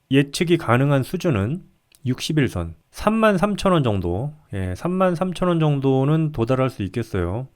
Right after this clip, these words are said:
육십일선 여기 삼만 이천구백오십육 원인데 그러니까 여기죠.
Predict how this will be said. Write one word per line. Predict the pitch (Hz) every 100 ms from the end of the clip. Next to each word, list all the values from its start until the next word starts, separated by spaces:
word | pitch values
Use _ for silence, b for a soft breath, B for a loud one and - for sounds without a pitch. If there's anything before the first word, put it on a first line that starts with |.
| -
육십일선 | 117 - 131 120 101 98
여기 | 110 117
삼만 | 165 170 170 151
이천구백오십육 | 143 147 139 117 - 117 127 - - 120 131 110 101
원인데 | 123 117 92 107 107 82 82 _
그러니까 | 135 120 110
여기죠. | 151 190 123 120 98